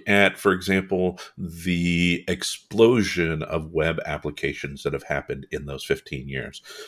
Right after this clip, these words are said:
Uh, web applications are what makes the world go round these days.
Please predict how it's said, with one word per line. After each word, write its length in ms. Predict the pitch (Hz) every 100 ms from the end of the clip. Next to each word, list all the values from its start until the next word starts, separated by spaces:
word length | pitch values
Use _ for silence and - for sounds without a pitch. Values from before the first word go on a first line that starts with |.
| - -
Uh, 140 | 92 -
web 180 | 101 120
applications 720 | 135 113 98 104 95 98 87
are 100 | 82
what 300 | 78 87 -
makes 380 | 78 82 - -
the 80 | 76
world 380 | 78 80 76
go 180 | 78 80
round 300 | 65 69 71
these 180 | 64 -
days. 340 | - - -